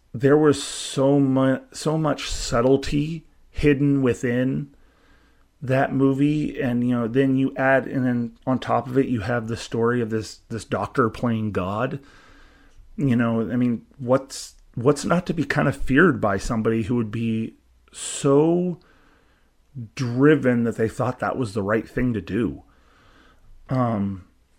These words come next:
and then you get into the monster, who's actually almost more sympathetic than the doctor himself to me, 'cause the monster didn't want to be what he became. Um, and then he's,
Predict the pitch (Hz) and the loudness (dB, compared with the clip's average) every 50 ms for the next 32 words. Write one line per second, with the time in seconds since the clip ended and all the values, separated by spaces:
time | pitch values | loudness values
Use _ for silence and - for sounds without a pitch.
0 | _ _ _ _ _ _ _ - - 143 156 165 170 147 165 170 175 175 160 160 | _ _ _ _ _ _ _ -2 2 4 4 4 4 4 4 4 4 4 2 2
1 | 151 135 127 131 151 180 - - - 139 127 120 107 107 131 123 113 - - - | 2 2 2 2 0 0 -2 -4 -4 -2 -2 -2 -2 -2 -2 -2 -2 -4 -10 -16
2 | - _ _ _ _ _ - - - 127 151 - - - - - - 170 160 165 | -20 _ _ _ _ _ -14 -6 -2 0 0 0 0 -2 -2 0 0 2 2 2
3 | 170 151 - 151 143 156 156 - - 175 160 - 156 139 - - 135 151 190 - | 2 2 2 4 4 4 4 4 2 0 2 4 2 2 4 4 2 2 2 0
4 | - 147 135 123 117 - 120 110 120 135 - - 139 - 123 120 107 98 - - | 0 0 2 2 2 0 2 2 2 2 0 -2 -2 -2 -2 -2 -4 -6 -8 -6
5 | - - 269 285 277 277 - - 127 92 - - - - - _ - - - - | -2 0 0 0 -2 -4 -10 -10 -8 -8 -8 -10 -14 -18 -20 _ -20 -20 -20 -20
6 | - _ _ _ _ _ - - - 151 135 120 - - - 226 196 139 147 135 | -20 _ _ _ _ _ -4 2 4 4 4 2 0 -10 -14 -4 4 6 6 6
7 | - 127 113 117 131 185 220 - - - 143 117 113 104 107 - - 117 113 101 | 6 4 0 2 2 2 2 2 4 6 6 6 6 4 2 2 0 0 0 0
8 | 107 104 98 - 110 107 104 95 95 - - - 104 90 98 95 - - - 113 | 0 -2 -2 -2 -2 0 0 0 -2 -2 -4 -4 -6 -6 -6 -8 -8 -8 -10 -10
9 | 101 95 90 87 87 101 123 127 - - - - - - _ - - - - - | -8 -8 -8 -8 -8 -8 -10 -12 -14 -18 -20 -20 -20 -20 _ -20 -20 -20 -20 -20
10 | _ _ _ _ _ _ - - - 151 147 139 139 131 123 117 113 107 107 107 | _ _ _ _ _ _ -12 -4 -2 0 2 2 2 2 0 0 -2 -4 -6 -10
11 | - - _ _ _ _ _ _ _ _ _ _ _ _ _ _ _ _ - - | -14 -18 _ _ _ _ _ _ _ _ _ _ _ _ _ _ _ _ -2 0
12 | 147 147 151 151 147 143 143 139 - 147 139 139 139 139 139 139 - - - - | 2 2 4 2 2 2 2 0 0 2 4 6 6 6 4 2 -4 -10 -12 -14
13 | - - | -16 -18